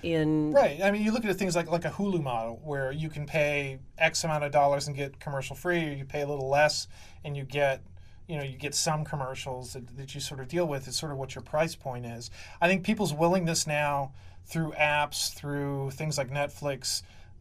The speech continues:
Speaker 2: this willingness to, yeah, I can just sign up for a subscription that's gonna be taken out of, out of my account automatically every month because I, I wanna get this type of, uh, content. I think what we'll see,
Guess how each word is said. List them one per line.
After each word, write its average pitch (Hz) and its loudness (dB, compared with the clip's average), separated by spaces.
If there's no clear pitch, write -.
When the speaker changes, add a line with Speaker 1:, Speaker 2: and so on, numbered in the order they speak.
Speaker 2:
this 160 -6
willingness 165 2
to, 139 -2
yeah, 196 4
I 180 8
can 151 -4
just 135 -4
sign 151 2
up 139 -4
for 147 -8
a 135 -6
subscription 139 -8
that's 131 -8
gonna 143 -6
be 131 -8
taken 160 -6
out 131 -4
of, 131 -14
out 151 4
of 151 2
my 135 -2
account 135 -4
automatically 135 -2
every 123 -6
month 151 -4
because 143 -8
I, 127 2
I 143 -2
wanna 135 -2
get 143 -6
this - -4
type 135 -4
of, 123 -8
uh, 110 -6
content. 185 2
I 139 -2
think 165 -4
what 151 -2
we'll 151 -2
see, 175 0